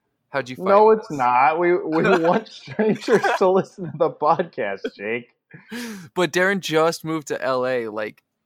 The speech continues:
Speaker 1: four minutes ago.
Speaker 2: Yeah, like, literally, I, I just,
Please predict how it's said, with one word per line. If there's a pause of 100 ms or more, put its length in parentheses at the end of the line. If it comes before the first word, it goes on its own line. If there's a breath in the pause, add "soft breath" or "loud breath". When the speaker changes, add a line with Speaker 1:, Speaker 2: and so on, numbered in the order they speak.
(260)
Speaker 1:
four
minutes
ago. (1120)
Speaker 2:
Yeah,
like, (380)
literally,
I,
I
just,